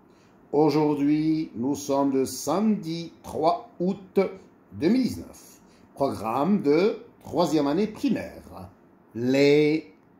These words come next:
légumes. Les légumes. Les légumes.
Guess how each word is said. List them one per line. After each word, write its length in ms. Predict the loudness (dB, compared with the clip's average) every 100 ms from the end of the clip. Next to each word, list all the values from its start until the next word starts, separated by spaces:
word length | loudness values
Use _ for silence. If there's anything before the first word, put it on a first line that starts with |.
| _ -16
légumes. 1120 | -12 -2 0 2 0 -8 -6 -6 -8 -10 -10 -12 -14 -20 -20 _ _ _ _ _ _ -8
Les 880 | -4 2 4 6 6 4 4 0 -4 -20 _ -14
légumes. 1200 | -10 -2 2 2 2 0 -2 -6 -12 -10 -10 -10 -12 -16 -20 -20 -20 -20 _ _ _ _ _ _ -20 _ _ _ -20 -20 -20 -20 -20 -20 -20 -20 -20 -20 -20 -20 -20 -20 -20 -20 -20 -20 -20 -16 2
Les 880 | 6 8 10 8 8 6 4 0 -6 _ _ _ _ -18
légumes. 1300 | -10 -6 2 2 2 2 0 0 -6 -8 -10 -10